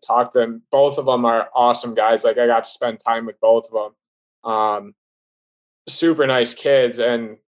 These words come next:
they both, like, came to me with questions. And I mean,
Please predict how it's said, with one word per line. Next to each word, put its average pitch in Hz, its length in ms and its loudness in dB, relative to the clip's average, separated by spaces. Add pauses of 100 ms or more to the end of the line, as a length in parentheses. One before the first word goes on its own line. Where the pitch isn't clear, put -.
(240)
they 123 160 -2
both, 127 340 2
like, 117 200 2
came 123 240 -2
to 120 80 4
me 120 160 0
with 110 160 -6
questions. 120 440 0
And 113 280 -6 (480)
I 123 60 -2
mean, 117 360 0